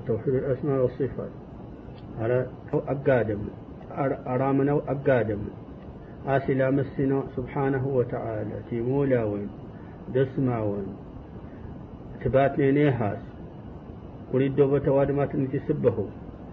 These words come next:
ولا رنواوا المجازاموس. ولا تنتعط-، التعطل أرى عطل قادم. الله عز وجل. دات مولا وين نسد الأسمان نس.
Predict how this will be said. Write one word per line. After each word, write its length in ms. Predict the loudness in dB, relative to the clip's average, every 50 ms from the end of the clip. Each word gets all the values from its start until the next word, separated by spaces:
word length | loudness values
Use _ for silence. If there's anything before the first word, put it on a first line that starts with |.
| -14 -10 -2 2
ولا 240 | 4 4 6 6
رنواوا 680 | 6 6 6 6 6 6 6 6 6 6 6 6 4 2 0 -4 -10 -14 -14 -14 -14 -16 -14 -8 -2 2
المجازاموس. 880 | 4 4 6 4 6 6 6 4 4 2 0 0 0 -2 -4 -6 -6 -8 -10 -12 -12 -12 -12 -12 -12 -14 -14 -14 -14 -14 -14 -14 -14 -14 -14 -14 -14 -14 -12 -6 2 4
ولا 200 | 4 6 6 4
تنتعط-، 720 | 4 2 0 2 0 0 4 2 2 2 0 -6 -2 0
التعطل 640 | 0 0 0 -2 -2 2 2 2 2 2 2 2 2 0
أرى 140 | 0 2 2
عطل 580 | 2 2 0 0 2 4 4 4 4 4 6
قادم. 300 | 6 6 8 6 4 4 2 -4 -8 -12 -12 -12 -12 -12 -12 -12 -6 -2
الله 340 | 0 2 4 4 4 4 4
عز 240 | 2 2 2 4 6
وجل. 520 | 6 6 6 6 4 2 2 2 0 0 -2 -4 -10 -12 -14 -14 -12 -12 -12 -12 -6 0 2
دات 180 | 2 4 4
مولا 300 | 4 6 6 6 6 8
وين 260 | 8 8 6 6 4 2
نسد 160 | 2 2 4
الأسمان 540 | 4 4 2 2 2 2 4 4 4 2 0
نس. 120 | -2